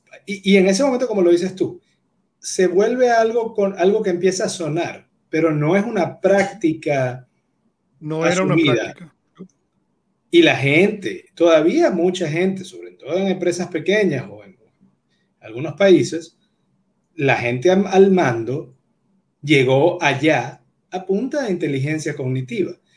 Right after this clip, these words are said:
Speaker 1: Y están convencidos de que la manera de lograr las cosas es la inteligencia cognitiva,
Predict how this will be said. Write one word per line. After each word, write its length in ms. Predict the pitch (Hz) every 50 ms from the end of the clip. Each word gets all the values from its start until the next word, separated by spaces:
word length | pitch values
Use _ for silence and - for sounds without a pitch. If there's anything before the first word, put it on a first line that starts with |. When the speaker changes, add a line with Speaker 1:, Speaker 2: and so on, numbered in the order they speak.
| _ _ _ _ _ _ _
Speaker 1:
Y 140 | - 160 170
están 320 | 160 - - 170 165 170
convencidos 580 | 170 208 202 202 202 202 190 240 247 277 285 285
de 80 | 269 -
que 80 | 214
la 120 | 196 190 185
manera 640 | 180 165 170 185 262 320 339 311 190 175 175 175
de 320 | 175 143 143 135 135 135 135
lograr 300 | 131 131 135 131 143 151
las 120 | 175 185 175
cosas 360 | - 170 151 - - 175 160
es 140 | 151 151 160
la 60 | 185
inteligencia 500 | 190 190 175 147 135 135 135 131 151 147
cognitiva, 640 | 151 147 139 139 135 214 226 180 120 95 - -